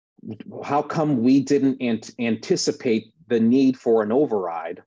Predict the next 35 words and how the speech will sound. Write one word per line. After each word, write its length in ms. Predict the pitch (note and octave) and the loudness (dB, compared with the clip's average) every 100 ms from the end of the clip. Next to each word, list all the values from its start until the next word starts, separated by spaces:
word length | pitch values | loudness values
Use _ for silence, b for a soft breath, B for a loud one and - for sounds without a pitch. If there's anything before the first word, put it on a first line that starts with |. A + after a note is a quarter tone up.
| _ | _
for 180 | A2 G#2 | -4 -2
nine 380 | F#2 G#2+ B2 B2+ | -2 -2 -2 -2
point 320 | - A#2+ A#2 | -4 -4 -4
one 280 | G#2+ A2+ A2 | -2 0 -2
seven 360 | - A#2+ A#2 G#2+ | -2 -2 -2 -2
five 260 | G#2 G2 | -2 -2
million 320 | G#2 A2 G#2+ | -2 -2 0
dollars, 480 | G2 A2 G2 F#2 F2+ | 0 0 0 -2 -4
knowing 280 | A2 A2 A2 | -2 0 0
that 180 | G#2 G#2 | -2 -2
we 120 | G#2 | -2
had 160 | G2+ G2 | -2 -2
already 480 | G#2+ A#2 A2+ A2 | 0 0 -2 -6
received 600 | G2+ G2 - A2 F#2 F2+ _ _ _ _ | -8 -8 -8 -6 -6 -10 _ _ _ _
seventy 540 | - - - A#2+ A2+ | -6 -2 2 2 4
million 380 | A2 A2 A2+ G#2+ | 4 4 2 2
dollars 420 | G2+ G#2+ F#2+ F#2+ | 2 2 2 -2
in 160 | - G2 | -4 -12
free 380 | - - A2+ A2+ | -10 -4 0 0
federal 480 | A2 A2+ G#2 G2+ F#2+ | -2 -2 0 0 -2
funding? 480 | - A#2 G2 - - _ _ _ _ _ | -2 -2 -4 -10 -20 _ _ _ _ _
Um, 400 | F#2+ F#2+ F#2 F#2 - C#3 | -6 -4 -4 -6 -10 -4
wh-, 160 | A2 - | -4 -2
why 280 | G#2 A#2 | 0 0
couldn't 400 | A#2+ - - A#2 | -2 -6 -4 -2
we 120 | G#2+ A2 | 0 -2
pass 380 | - A#2 A2+ | -2 -2 -2
the, 240 | - A2 A2 | 0 -2 0
you 160 | G#2+ G2 | -2 -2
know, 160 | F#2+ | -2
attempt 340 | - - A#2+ A2 | -4 -4 -4 0
the 100 | G#2 | 0
override 600 | G#2+ G#2+ G#2 G2+ G2+ G2 _ _ _ | 0 0 2 2 0 -4 _ _ _
next 560 | G2+ G#2 A#2 B2 - - | -2 2 2 -2 -8 -4
year 340 | F2+ D2+ C#2+ | -4 -4 -10